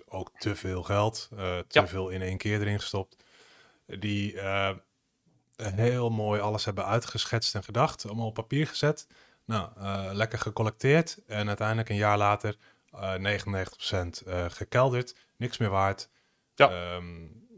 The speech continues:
Speaker 1: t-, allemaal, eh, gebakken lucht geweest. En er
Speaker 2: Ja.
Speaker 1: was uiteindelijk niks, eh, ja, gedeliverd op die belofte. Ehm, dat is één voorbeeld. Het kan ook inderdaad andersom, hè, dat je gewoon blind investeert in iets wat je eigenlijk niet begrijpt of iets niet, wat je niet snapt.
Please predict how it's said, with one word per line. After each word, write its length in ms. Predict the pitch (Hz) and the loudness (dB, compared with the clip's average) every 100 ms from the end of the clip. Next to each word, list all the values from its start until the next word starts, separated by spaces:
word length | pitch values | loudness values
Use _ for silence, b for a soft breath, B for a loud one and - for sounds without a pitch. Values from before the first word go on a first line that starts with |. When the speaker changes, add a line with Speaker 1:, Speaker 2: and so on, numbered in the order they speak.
| - | -20
Speaker 1:
t-, 260 | - - 87 | -18 -16 -12
allemaal, 640 | 90 120 117 107 104 101 | -4 -2 2 2 2 2
eh, 440 | 95 92 90 90 87 | 2 2 0 -4 -8
gebakken 400 | - 117 113 98 | -2 -2 0 0
lucht 280 | 113 - | 0 -2
geweest. 600 | - 113 113 117 - - _ _ | -2 2 4 2 -2 -8 _ _
En 180 | - 101 | -10 -4
er 60 | 101 | 0
Speaker 2:
Ja. 60 | |
Speaker 1:
was 100 | 104 | 0
uiteindelijk 380 | 107 104 101 95 | -2 -4 -4 -4
niks, 320 | 104 - - | -6 -4 -6
eh, 380 | 95 92 90 90 87 - _ | -2 -2 -2 -2 -6 -12 _
ja, 200 | - 90 | -6 -6
gedeliverd 720 | - 92 92 98 98 92 - - | -4 -6 -4 -2 -2 -4 -6 -10
op 200 | 95 - | -10 -8
die 220 | 90 90 | -10 -8
belofte. 520 | 92 104 - 131 151 b b b b b b b b - | -4 -4 -4 -4 -6 b b b b b b b b -10
Ehm, 500 | 85 87 85 85 82 110 | -6 -4 -4 -6 -8 -12
dat 220 | - 82 | -12 -10
is 120 | 85 - | -8 -6
één 160 | 95 | -6
voorbeeld. 460 | - 101 107 107 - | -4 -2 -2 -2 -4
Het 160 | 87 | -10
kan 160 | - 87 | -8 -6
ook 220 | 85 - 87 | -8 -10 -10
inderdaad 500 | 87 87 87 - - b b b b | -6 -2 -2 -6 -20 b b b b
andersom, 500 | - 95 90 117 113 | -6 -4 0 2 4
hè, 100 | 107 | 4
dat 160 | 104 95 | 0 -4
je 60 | 107 | -4
gewoon 300 | 98 95 90 | -4 -4 -4
blind 240 | 98 98 | -6 -6
investeert 420 | 95 92 101 98 | -6 -6 -4 -4
in 80 | 98 | -4
iets 140 | 98 | -6
wat 120 | 101 - | -6 -4
je 60 | |
eigenlijk 320 | 92 - 98 | -4 -2 -4
niet 80 | 87 | -4
begrijpt 440 | - 117 117 - - | 0 4 4 2 -6
of 120 | - | -12
iets 180 | - - | -8 -6
niet, 260 | 92 - - | -6 -8 -10
wat 180 | 92 | -8
je 80 | 101 | -4
niet 160 | 98 98 | -2 0
snapt. 480 | - 123 - - | 0 0 -2 -8